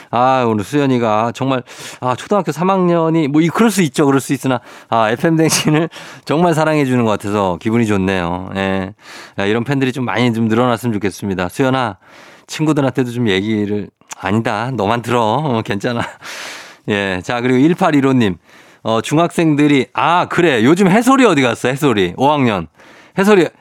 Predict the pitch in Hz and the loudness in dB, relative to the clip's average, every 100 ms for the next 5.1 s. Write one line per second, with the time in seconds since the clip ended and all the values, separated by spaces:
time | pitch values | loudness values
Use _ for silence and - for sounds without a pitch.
0 | _ - - 185 196 220 - 175 214 226 | _ -20 -8 -2 2 2 2 2 4 6
1 | 220 208 208 185 160 170 165 214 175 156 | 6 4 4 4 4 2 4 4 4 2
2 | _ 196 208 214 196 170 139 _ _ 160 | _ 2 4 6 6 4 2 _ _ -2
3 | 156 220 220 202 170 170 175 - _ 120 | 2 2 4 4 4 2 -2 -8 _ -4
4 | 170 135 202 196 185 160 147 123 123 147 | -4 -2 -2 0 2 2 2 2 0 0